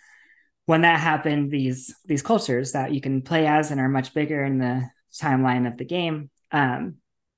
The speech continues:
they disappeared. And each of them very closely relates to, um, like, the factor of manifesting energy. So, for instance, you have, like,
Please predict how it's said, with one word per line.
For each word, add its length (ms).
they 120
disappeared. 600
And 380
each 220
of 80
them 380
very 320
closely 340
relates 480
to, 540
um, 420
like, 180
the 140
factor 560
of 200
manifesting 540
energy. 300
So, 200
for 120
instance, 340
you 80
have, 340
like, 240